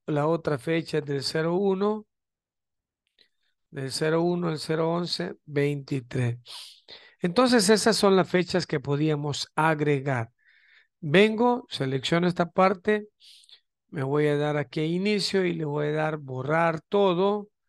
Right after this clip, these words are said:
Selecciono, borrar todo. Vamos a ver si todavía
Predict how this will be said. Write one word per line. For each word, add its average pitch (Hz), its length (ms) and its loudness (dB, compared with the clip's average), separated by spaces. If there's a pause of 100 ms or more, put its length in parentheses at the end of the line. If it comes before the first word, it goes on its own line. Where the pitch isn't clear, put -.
(460)
Selecciono, 190 1080 -2 (1200)
borrar 151 600 0
todo. 196 640 2
Vamos 139 400 -8
a 143 60 -2
ver 156 360 0 (500)
si - 260 -2
todavía 156 840 0